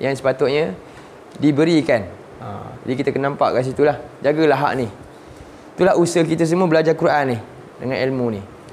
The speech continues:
Kenapa? Kenapa hak ini yang paling patut jaga? Sebab, <clears throat> sebab waquduhan nasu wal hijarah. Bahan bakar neraka ini yang paling utama apa? Manusia.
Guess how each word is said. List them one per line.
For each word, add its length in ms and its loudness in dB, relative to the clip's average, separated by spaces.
Kenapa? 400 2
Kenapa 240 2
hak 320 2
ini 160 4
yang 80 0
paling 160 4
patut 160 2
jaga? 240 4
Sebab, 320 2
<clears throat> 480 2
sebab 320 0
waquduhan 960 4
nasu 480 4
wal 80 6
hijarah. 640 4
Bahan 320 2
bakar 320 2
neraka 480 2
ini 320 2
yang 120 0
paling 280 2
utama 400 2
apa? 180 2
Manusia. 720 2